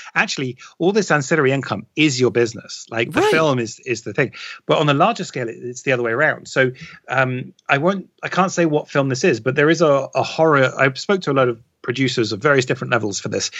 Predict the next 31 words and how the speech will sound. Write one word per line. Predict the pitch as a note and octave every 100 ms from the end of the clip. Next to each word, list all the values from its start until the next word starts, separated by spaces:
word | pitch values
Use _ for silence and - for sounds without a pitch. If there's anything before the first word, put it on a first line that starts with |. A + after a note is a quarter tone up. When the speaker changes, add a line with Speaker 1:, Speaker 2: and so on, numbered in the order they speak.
| - - -
Speaker 1:
and | C3 C3
one | D#3+
of | F#3
them | D3
gave | C#3 B2
me |
some | A#2 C3+ A#2+
details, | C#3+ C3 A2+ A2 -
uh, | A#2+ A2 -
about, | - - A#2+ A2+ - - - -
uh, | A#2 G2+ G#2+
their | A2 A2
horror | B3+ G#3
film. | A2 F#2+
So | C3+
this | F3+ F#3+
is | D#3+
a, | D3+ C3 - - - -
a | A2+
Hollywood | F#3 F#3 E3
horror | C3 C3+
film | C#3 C3+ C3
that | B2+
was | B2+
budgeted | C#3 C3 - B2
between | - C3
about | A#2+ B2
twenty-five | - D#3 C#3+ C#3 C3 A#2+
and | A#2
fifty | A2 - A2+
million. | A2 G#2+ A2+